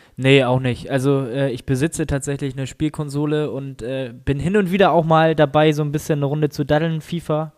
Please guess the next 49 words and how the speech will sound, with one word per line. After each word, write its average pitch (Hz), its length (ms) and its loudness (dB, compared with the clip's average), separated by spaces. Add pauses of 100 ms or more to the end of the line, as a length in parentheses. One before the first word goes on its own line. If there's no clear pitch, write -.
gerade 135 380 -4
wenn 135 120 -4
man 135 280 -4 (640)
jetzt - 220 -12
nicht 123 140 -6
in 117 100 -8
Corona-Zeiten 139 720 -2
oder 110 140 -6
zu 120 100 -8
Corona-Zeiten, 135 640 -4
aber 113 240 -8 (460)
sonst, 143 440 -2
wenn 139 100 -4
man, 135 220 -4
äh, 127 160 -6
gegen 143 220 -6
irgendwelche 131 380 -4
anderen 139 260 -6
Leute 131 560 -2 (140)
so 135 140 -8
auf 127 100 -8
dem 131 80 -12
Abend 135 280 -4
mal 131 140 0
gemütlich 135 380 -2
spielt 135 280 2
und 127 120 -4
nicht 139 120 0
unterwegs 143 480 2
ist - 380 -2
und 127 160 -8
ausgeht 131 580 -4 (420)
mit 131 140 -8
seinen 127 200 -4
Jungs, 127 320 -6
dann, 123 260 -8
äh, 117 160 -6
doch 120 160 -6
mal 123 160 -4
eine 120 220 -8
schnelle 127 260 -2
Runde 120 220 -2
fifa 123 300 -4
zu 123 100 -8
spielen, 117 340 -4
ist 113 140 -8
schon 117 180 -8
ganz 110 300 -6
interessant 117 680 -6